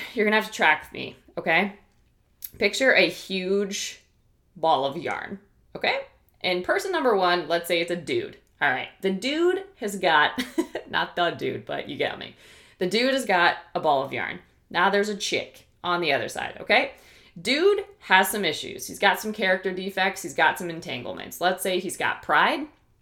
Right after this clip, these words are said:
He's got idols, particularly money, and, uh, let's say sex. He's stubborn. He's, uh,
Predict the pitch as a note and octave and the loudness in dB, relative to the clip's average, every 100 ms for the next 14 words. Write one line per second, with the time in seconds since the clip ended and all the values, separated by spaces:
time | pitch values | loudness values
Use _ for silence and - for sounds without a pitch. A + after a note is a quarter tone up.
0 | _ _ _ - - - F3+ D#3+ - D#3+ | _ _ _ -20 -20 -6 -4 -4 -2 0
1 | D3 D3 D3 - - - _ D3 D#3 F#3 | 2 2 0 -4 -14 -16 _ 0 0 0
2 | C4+ D4+ - - _ _ _ - F#3+ F#3 | -4 -8 -12 -14 _ _ _ -6 -4 -2
3 | F3 E3 D3 D3 E3 C4 - _ _ _ | -2 -2 -2 0 -2 -4 -8 _ _ _
4 | D#3 D#3 D3+ D3 D3 D3 - - C#3+ C#3+ | -6 -4 -2 -2 -4 -10 -12 -8 -4 -4
5 | C#3+ D3+ D3+ D#3 E3+ - D#3 - - - | -2 -4 -4 -4 -4 -2 -2 -2 -8 -10
6 | - - _ _ - G3+ E3+ E3+ - - | -12 -20 _ _ -6 -4 -4 -4 -4 4
7 | D#3+ E3 A3+ C#4+ D#4+ - _ _ _ F3+ | 6 6 2 0 -4 -10 _ _ _ -10
8 | D#3 D3+ - - D#3 D3+ D3 C#3+ D3 | -6 -6 -6 -4 -4 -2 0 0 -2